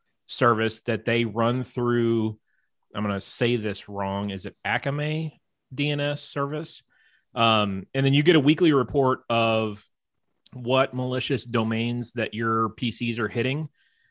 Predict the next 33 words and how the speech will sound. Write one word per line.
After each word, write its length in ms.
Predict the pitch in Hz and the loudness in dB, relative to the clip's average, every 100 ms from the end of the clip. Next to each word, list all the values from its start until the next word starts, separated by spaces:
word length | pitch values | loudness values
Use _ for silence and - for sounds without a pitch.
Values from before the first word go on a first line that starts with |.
| _ _ _ _ - | _ _ _ _ 0
Um, 240 | 143 135 135 | 4 6 6
and 160 | 139 | 4
they 100 | 147 | 4
block 360 | 135 139 120 - | 4 4 4 2
it. 80 | 80 | 0
They 140 | 123 | 2
don't 160 | 135 135 | 2 2
allow 260 | 123 120 | 2 2
those 220 | 123 120 113 | 2 0 -2
devices 460 | 110 110 - 113 | -2 -2 -2 -6
to 80 | 110 | -2
hit 160 | 113 107 | -2 0
those 180 | 104 101 | -2 0
domains. 540 | 101 101 95 92 - | -2 -2 -4 -8 -6
The 180 | 123 123 | 2 6
other 260 | 143 165 | 8 6
weekly 600 | 143 139 143 143 135 127 - - | 6 2 2 2 2 0 -6 -10
service 440 | - 135 131 123 | 4 6 6 2
that 120 | 123 | 2
I, 180 | 113 123 - - - | 2 0 -6 -18 -4
that 160 | 123 | 0
I 120 | 113 113 | 2 2
subscribe 500 | 123 104 127 120 120 | -2 -6 0 0 0
to 140 | 131 | -4
from 220 | - 113 | -4 -2
them 200 | 113 110 | 0 0
is 160 | 110 98 | -2 -4
their 160 | 107 104 | -2 -2
cyber 380 | - 117 117 | 0 0 0
hygiene. 580 | 104 123 131 151 151 160 | 0 0 0 0 -2 -2
So 180 | 147 123 | 0 0
they 200 | 113 117 | 2 0
have, 560 | 120 117 117 113 110 | 2 2 4 2 -2